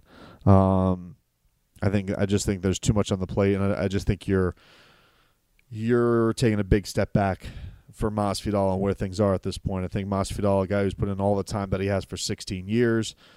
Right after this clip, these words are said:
I think that he deserves to go and fight for the title, numero uno. I think he's the bar num-, bar none number one contender right now. Um, and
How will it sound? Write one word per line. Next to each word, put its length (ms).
I 120
think 360
that 300
he 420
deserves 500
to 100
go 420
and 320
fight 240
for 80
the 60
title, 400
numero 360
uno. 200
I 40
think 140
he's 200
the 120
bar 240
num-, 300
bar 320
none 400
number 260
one 120
contender 460
right 220
now. 380
Um, 580
and 560